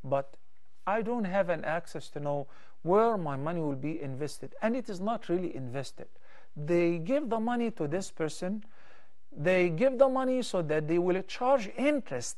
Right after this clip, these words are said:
on that as a creditor, and they don't really care whether his project is profitable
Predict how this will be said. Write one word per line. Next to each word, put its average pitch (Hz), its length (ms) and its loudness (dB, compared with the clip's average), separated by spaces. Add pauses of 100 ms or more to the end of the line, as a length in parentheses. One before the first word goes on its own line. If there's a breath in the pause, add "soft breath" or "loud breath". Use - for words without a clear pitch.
on 135 160 -4
that 123 240 -2
as 143 140 -4
a 139 80 0
creditor, 160 580 0 (160)
and 190 180 0
they 175 340 -2
don't 233 240 -4
really 269 240 -4
care 262 260 0
whether 170 260 2 (120)
his 269 220 2
project 156 480 2 (420 soft breath)
is 156 220 2
profitable 190 640 0